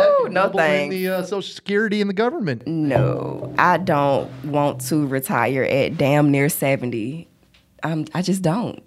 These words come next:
Speaker 1: Like, I wanna
Speaker 2: Whatever.
Speaker 1: retire now, you know, or even if I don't retire, I have the flexibility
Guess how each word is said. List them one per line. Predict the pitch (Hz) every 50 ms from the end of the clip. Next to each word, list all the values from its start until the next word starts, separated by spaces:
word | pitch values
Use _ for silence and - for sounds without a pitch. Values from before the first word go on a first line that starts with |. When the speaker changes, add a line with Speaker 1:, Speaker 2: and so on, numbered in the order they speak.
| _ -
Speaker 1:
Like, | 156 147 143 139 - -
I | - 156 170
wanna | 185 175 170 170 165
Speaker 2:
Whatever. | 156 160 165
Speaker 1:
retire | - 208 170 170 170 175 170 170 170 170 160
now, | 165 165 165 208 247 185 156 143 156 156 147 - - _ - 160
you | 180 190 190
know, | 190 180 185 185 190 -
or | - 175 175 170 165
even | 156 - 165 196 208 208 202
if | 196 -
I | 180 175
don't | 175 185 180 135 -
retire, | 165 165 - 220 185 190 196 185 170 160 -
I | - 160
have | 196 214 180 170 170 170
the | - -
flexibility | - 175 175 170 175 - - 160 147 165 190 185 175 165 - - 160 156 156 160 -